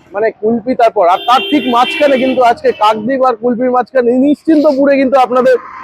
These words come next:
নিয়ে চলে এসেছি শোরুম প্রতিমা অটোমোবাইলে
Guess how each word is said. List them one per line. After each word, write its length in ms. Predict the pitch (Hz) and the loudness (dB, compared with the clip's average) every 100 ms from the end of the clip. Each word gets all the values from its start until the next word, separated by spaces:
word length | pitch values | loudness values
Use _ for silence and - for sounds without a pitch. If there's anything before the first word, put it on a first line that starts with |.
| - - | -14 -4
নিয়ে 180 | 269 311 | -2 0
চলে 160 | 285 285 | 0 0
এসেছি 400 | 269 - 285 277 - - | -2 -2 -4 -4 -8 -2
শোরুম 340 | 254 302 254 151 _ - - - _ - _ _ _ _ _ | 0 0 -2 -6 _ -20 -20 -20 _ -20 _ _ _ _ _
প্রতিমা 420 | 269 - 294 294 | 0 2 0 2
অটোমোবাইলে 720 | 262 247 262 254 262 262 285 | 2 2 2 4 2 2 0